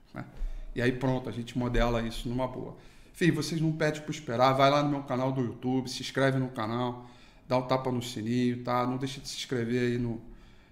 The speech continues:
é, no Instagram. E outra coisa, deixa eu aqui perguntar uma coisa aí. Você tem, é, alguma estratégia operacional, né? Conta pra mim.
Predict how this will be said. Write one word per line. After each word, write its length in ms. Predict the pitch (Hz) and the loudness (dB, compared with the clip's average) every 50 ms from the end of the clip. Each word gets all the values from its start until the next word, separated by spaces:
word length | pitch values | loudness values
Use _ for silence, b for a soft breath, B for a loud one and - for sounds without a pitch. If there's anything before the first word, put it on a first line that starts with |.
| b | b
é, 240 | b - 117 117 117 | b -2 0 0 0
no 140 | 117 123 131 | 0 0 0
Instagram. 520 | 131 131 - 131 113 113 117 131 139 151 143 - | 0 0 0 -2 0 2 2 2 2 2 0 2
E 140 | 196 190 196 | 6 8 10
outra 240 | 208 202 202 180 156 | 10 8 8 4 0
coisa, 360 | - - 127 104 90 - - - - - - - - - - - - - - - - | 2 0 0 0 -2 -4 -8 -16 -20 -20 -20 -20 -20 -20 -20 -20 -20 -20 -18 -8 -2
deixa 240 | 147 143 - - 151 | -2 -2 0 0 0
eu 40 | |
aqui 160 | 135 147 - - | -2 -2 -6 -8
perguntar 520 | - - 143 131 127 127 127 - - 127 | -2 0 0 2 2 0 -2 0 2 4
uma 180 | 131 131 123 117 | 4 4 2 -2
coisa 380 | - - 117 117 110 - 113 | -2 -4 -4 -4 -4 -4 -6
aí. 140 | 107 101 95 - - - b b b b b b b b b b b b b b b b b b b b b b b - | -10 -10 -10 -14 -18 -20 b b b b b b b b b b b b b b b b b b b b b b b 2
Você 260 | 156 170 170 - 190 | 4 6 6 6 6
tem, 560 | 190 196 220 226 233 214 214 208 196 196 196 - | 8 8 10 10 10 10 8 6 4 2 4 6
é, 520 | 160 165 165 160 160 156 156 151 151 - | 8 10 12 12 12 12 12 10 10 10
alguma 680 | 165 170 170 175 175 170 175 175 202 226 220 202 185 170 | 12 12 12 12 10 8 6 4 4 4 4 4 6 8
estratégia 1160 | 180 196 208 196 - - - - 185 175 165 - - - 185 180 185 185 180 160 - 160 143 139 | 8 8 8 8 4 0 2 6 8 8 8 6 4 6 10 12 12 12 12 10 6 6 6 6
operacional, 1120 | 147 156 156 156 156 143 139 139 135 - - - 120 117 117 123 135 139 135 123 113 113 | 6 4 2 2 2 4 4 4 2 2 -2 -4 -2 0 2 6 6 8 8 6 6 2
né? 380 | 117 120 131 139 143 139 135 135 | 0 0 0 0 0 -2 -2 -4
Conta 220 | - 180 185 - 185 | -4 -4 -2 -4 -4
pra 160 | 185 165 139 | -2 0 2
mim. 260 | 135 139 151 139 - | 2 2 2 0 -2